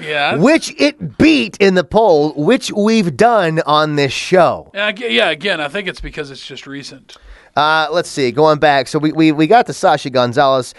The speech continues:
Speaker 2: James on Facebook says, Kane and his one-day reign.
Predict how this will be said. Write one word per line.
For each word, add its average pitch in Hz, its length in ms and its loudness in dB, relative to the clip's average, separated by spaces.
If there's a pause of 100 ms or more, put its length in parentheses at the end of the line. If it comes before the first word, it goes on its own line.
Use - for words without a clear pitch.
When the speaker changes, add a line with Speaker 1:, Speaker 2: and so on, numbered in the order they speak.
(220)
Speaker 2:
James 220 720 0
on 147 160 0
Facebook 143 600 -2
says, 131 300 0
Kane 160 720 0 (440)
and 147 200 -2
his 143 320 0
one-day 160 720 0
reign. 127 520 0